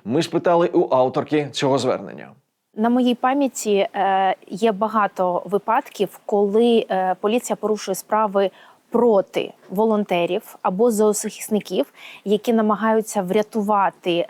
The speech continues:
Speaker 2: тварин, тим самим порушуючи або громадський порядок, або перетинають межі приватної власності. І поліція не бере до уваги, що стало причиною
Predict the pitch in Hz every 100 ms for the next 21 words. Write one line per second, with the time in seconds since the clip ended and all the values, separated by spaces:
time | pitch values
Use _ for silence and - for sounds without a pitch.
0 | - 185 196 185 220 330 - 220 208 -
1 | 202 196 254 370 - 214 190 202 - 269
2 | 330 - - 214 - _ - - - -
3 | 214 233 233 208 233 302 - 302 294 277
4 | 254 240 240 240 - - - - 196 240
5 | 285 240 233 226 233 254 214 202 220 226
6 | 214 190 202 185 214 214 262 277 277 262
7 | 254 254 - 247 - - 233 - _ -
8 | - _ 226 - 233 277 339 - 254 226
9 | - - - 208 254 277 339 294 202 233
10 | 233 220 294 247 214 - 262 - 277 254
11 | 240 - 240 233 - 269 233 196 180 175